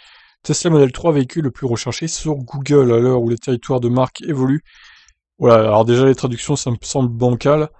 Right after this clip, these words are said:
Avec l'arrivée de la technologie électrique, nous nous intéressons aux signaux d'intérêt pour les voitures électriques.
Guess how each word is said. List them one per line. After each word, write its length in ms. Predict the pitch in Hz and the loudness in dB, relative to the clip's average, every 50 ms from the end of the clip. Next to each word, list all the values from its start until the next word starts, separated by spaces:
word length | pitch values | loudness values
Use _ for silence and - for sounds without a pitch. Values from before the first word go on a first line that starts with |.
| _ _ _ _ _ - | _ _ _ _ _ -8
Avec 140 | - 127 120 | -8 -6 0
l'arrivée 220 | - 131 131 143 143 | 0 2 2 4 4
de 80 | 131 | 2
la 80 | 123 110 | 0 -2
technologie 380 | - 123 - 135 123 117 123 | -2 -6 -2 -2 0 0 0
électrique, 360 | 123 127 123 - 170 160 - - | 0 -2 -2 -4 -10 -10 -6 -2
nous 140 | 143 147 | 0 0
nous 100 | 147 139 | 2 2
intéressons 460 | 139 127 - 147 135 127 127 - 165 156 | 0 0 0 0 -2 -2 -2 -2 -2 -2
aux 80 | 139 | -2
signaux 280 | - - - 147 147 139 | -4 -4 -4 -4 -4 -2
d'intérêt 460 | 131 135 127 123 - 131 127 131 147 | 0 -2 -2 -2 -2 0 0 0 0
pour 160 | - - 139 | -2 -2 -2
les 60 | 123 | -2
voitures 340 | 113 113 120 117 - - 143 | 0 -2 -4 -6 -4 -6 -4
électriques. 460 | 123 113 - - - - - - - | -4 -4 -6 -10 -20 -20 -20 -20 -20